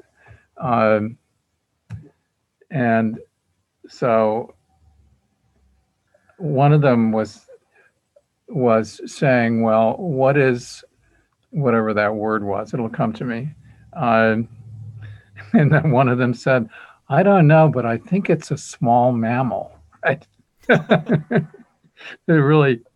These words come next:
I mean, it, it's, it's good to have something like that happen and bring you down a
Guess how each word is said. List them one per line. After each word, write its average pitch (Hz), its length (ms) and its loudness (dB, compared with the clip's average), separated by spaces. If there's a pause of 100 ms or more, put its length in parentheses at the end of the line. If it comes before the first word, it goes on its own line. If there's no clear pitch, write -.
I 151 80 2
mean, 147 160 4
it, 156 180 2 (240)
it's, 160 340 0 (140)
it's 208 220 -2 (240)
good 170 180 6
to 143 100 4
have 120 240 2
something 123 400 0
like 120 280 0
that 127 200 0
happen 131 380 0
and 196 560 -6
bring 127 180 0
you 117 140 0
down 117 380 0
a 107 100 -4